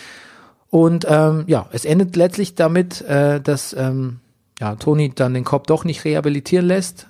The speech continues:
äh, weil er auch mit Maddow noch mal einen großen Streit hat, was direkt, was, wo es darum geht, dass er halt Tony sich rassistisch gegenüber Maddows neuem Freund verhalten hat, was direkt übergeht in die nächste Folge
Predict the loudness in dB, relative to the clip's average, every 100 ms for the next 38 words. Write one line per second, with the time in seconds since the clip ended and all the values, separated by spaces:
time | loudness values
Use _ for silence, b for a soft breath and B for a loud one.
0 | -6 -4 -2 -2 -2 -4 -8 -14 -12 -8
1 | -4 0 0 0 0 -2 -2 -4 -4 -6
2 | -4 -2 0 -2 -2 -6 -6 0 2 2
3 | 0 -8 B B B B -6 -6 -4 -4
4 | -2 0 2 0 -2 -14 -10 -8 -6 -6
5 | -4 -4 -4 -8 -8 -6 -8 -8 -12 -6
6 | -2 2 2 2 0 -2 0 0 -2 -8
7 | _ _ -2 0 2 0 -4 B B B
8 | -2 2 2 2 2 2 2 -2 -2 -6
9 | -2 -2 -2 -4 0 2 4 4 0